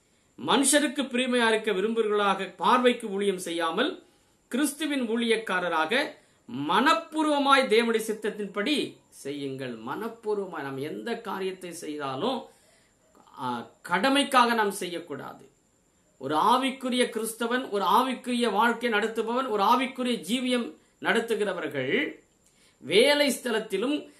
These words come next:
கடமைக்காக நாம் வேலை செய்யக்கூடாது, மனப்பூர்வமாய் நாம் வேலை செய்ய வேண்டும். அதுதான் நம்முடைய ஆவிக்குரிய ஜீவியத்திற்கு ஒரு அடையாளம். கிறிஸ்துவுக்குள் அன்பானவர்களே,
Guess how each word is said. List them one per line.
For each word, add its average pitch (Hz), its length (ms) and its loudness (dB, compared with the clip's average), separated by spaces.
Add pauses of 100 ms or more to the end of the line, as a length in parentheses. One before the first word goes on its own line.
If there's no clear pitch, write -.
(140)
கடமைக்காக 285 680 4
நாம் 240 180 2
வேலை 226 220 2
செய்யக்கூடாது, 185 800 -4 (600)
மனப்பூர்வமாய் 196 1300 -2 (100)
நாம் 135 300 -8
வேலை 135 260 -6
செய்ய 120 300 -14
வேண்டும். - 340 -20 (920)
அதுதான் 185 600 -2 (180)
நம்முடைய 135 540 -6
ஆவிக்குரிய 147 800 -6 (160)
ஜீவியத்திற்கு 139 840 -8 (360)
ஒரு 113 380 -12 (360)
அடையாளம். 123 580 -16 (1200)
கிறிஸ்துவுக்குள் 139 720 -12
அன்பானவர்களே, 123 720 -10